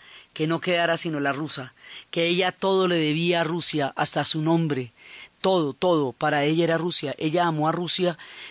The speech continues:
como todos los zares la amarían. Entonces esta mujer va a tener muy buenos nexos con el ejército, y va a tener nexos con Orlov, y va a tener nexos con Potemkin, Grigori Potemkin, y cuando ella ya tiene todo listo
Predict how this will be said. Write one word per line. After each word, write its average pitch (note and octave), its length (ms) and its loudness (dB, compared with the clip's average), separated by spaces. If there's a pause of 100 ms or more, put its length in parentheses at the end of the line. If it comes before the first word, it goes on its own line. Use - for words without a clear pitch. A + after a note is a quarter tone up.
(100)
como D3+ 260 0
todos F#3 300 4
los F#3 140 2
zares F3 240 0
la F3 80 2
amarían. D#3+ 400 0 (440)
Entonces A#3+ 300 0
esta C#4+ 260 0
mujer F#3+ 380 2 (180)
va F#3 100 0
a F#3+ 40 -2
tener G#3+ 280 -2
muy A3 320 2
buenos F#3 360 0
nexos F#3 360 -2
con F3 200 0
el F#3 140 2
ejército, E3+ 640 0 (600)
y F3+ 140 2
va F#3+ 100 4
a F3+ 40 0
tener G3+ 280 0
nexos G3 380 0
con F3 220 2
Orlov, E3+ 440 2
y F#3+ 80 2
va F3 80 4
a E3 40 -2
tener F3 280 0
nexos F3 300 -2
con F#3 180 0
Potemkin, F#3 680 -2
Grigori F#3+ 480 0
Potemkin, F3+ 640 -2 (920)
y G#3+ 100 -2
cuando A3 360 2
ella C#4 280 2
ya D#4 160 0
tiene C#4 340 0
todo A#3+ 360 2
listo F#3+ 460 -4